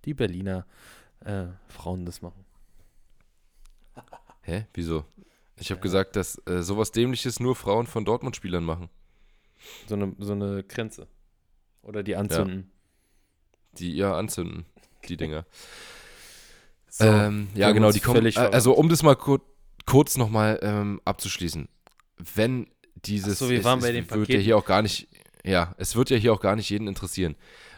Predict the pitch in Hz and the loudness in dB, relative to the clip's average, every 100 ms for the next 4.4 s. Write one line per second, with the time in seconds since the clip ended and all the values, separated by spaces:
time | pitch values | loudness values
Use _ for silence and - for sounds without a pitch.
0 | - 98 98 101 - 82 98 131 107 104 | -8 -4 -2 -4 -6 -4 -2 0 0 2
1 | 90 76 _ - 95 - 95 - 92 110 | 2 0 _ -20 -14 -10 -8 -6 -4 -2
2 | 110 87 87 98 80 78 78 80 101 104 | 0 -2 -2 -4 -4 -4 -4 -4 -6 -6
3 | 101 113 110 104 95 98 - 101 90 87 | -6 -6 -6 -4 -4 -6 -6 -6 -6 -6
4 | - 135 - | -4 -6 -6